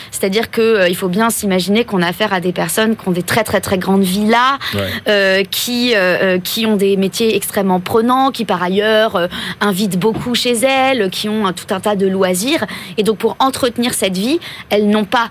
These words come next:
Speaker 1: le choix, entre guillemets, autre que celle d'avoir du personnel qui soutient cette vie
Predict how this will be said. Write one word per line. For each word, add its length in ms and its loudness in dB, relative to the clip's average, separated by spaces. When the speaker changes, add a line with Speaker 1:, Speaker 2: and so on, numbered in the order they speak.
Speaker 1:
le 300 0
choix, 500 0
entre 260 -4
guillemets, 420 0
autre 300 0
que 120 0
celle 360 -2
d'avoir 540 0
du 120 -2
personnel 540 0
qui 180 -6
soutient 540 0
cette 280 0
vie 280 -6